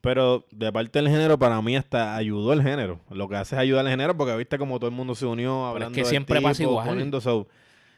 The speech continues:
Speaker 1: de verdad me alegra ver que el género está así, como que la gente defendiendo lo suyo. Mira, no, no, sabe, sabe,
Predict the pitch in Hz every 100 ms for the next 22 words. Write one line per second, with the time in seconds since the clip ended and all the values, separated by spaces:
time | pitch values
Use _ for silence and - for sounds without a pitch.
0 | _ - 117 131 175 170 139 131 151 165
1 | 160 160 151 - 123 117 123 131 135 135
2 | 127 - _ _ _ _ 110 - - 131
3 | 131 - 147 143 - - 117 110 101 101
4 | 104 131 127 120 110 120 127 113 - 107
5 | 101 131 120 110 110 110 107 113 107 117
6 | 113 82 - 113